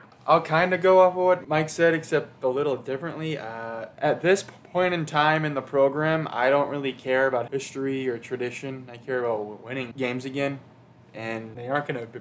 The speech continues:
beat Oklahoma, t-, I'll tell you that. But I think the one thing it does, Nebraska already has a bad enough reputation 'cause for some reason,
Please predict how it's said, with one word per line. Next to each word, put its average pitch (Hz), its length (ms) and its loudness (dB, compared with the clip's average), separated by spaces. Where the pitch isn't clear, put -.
beat 147 140 -2
Oklahoma, 139 920 -4
t-, 139 120 -2
I'll 123 120 -4
tell 135 120 -4
you 135 140 -4
that. 120 320 -4
But 113 180 -6
I 131 120 0
think 196 260 -2
the 156 120 4
one 131 480 -4
thing 160 200 -4
it 131 160 -4
does, 135 500 -2
Nebraska 147 560 -4
already 147 300 0
has 135 300 -2
a 113 60 0
bad 139 360 -2
enough 131 300 -2
reputation 131 680 -4
'cause 120 240 -6
for 143 120 -8
some 240 240 -2
reason, 139 400 -4